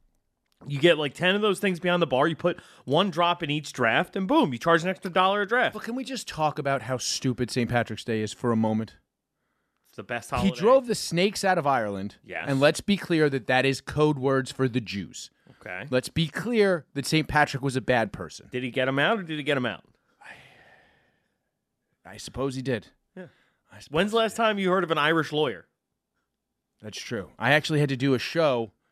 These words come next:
Speaker 2: before I saw you at the stand. I had to do a show for,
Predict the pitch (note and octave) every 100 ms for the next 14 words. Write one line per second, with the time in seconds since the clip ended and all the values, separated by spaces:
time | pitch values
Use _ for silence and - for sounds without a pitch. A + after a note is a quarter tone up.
0 | - A2 - C3+ B2+ A#2+ C3+ A#2+ C#3+ C3+
1 | A#2+ A2 G#2+ G#2+ - D#3+ B2+ A2 - _
2 | _ _ A2+ A#2 A#2 G#2+ - - D3+ B2+
3 | A2 - _ _ _ _ - B2 A#2 A2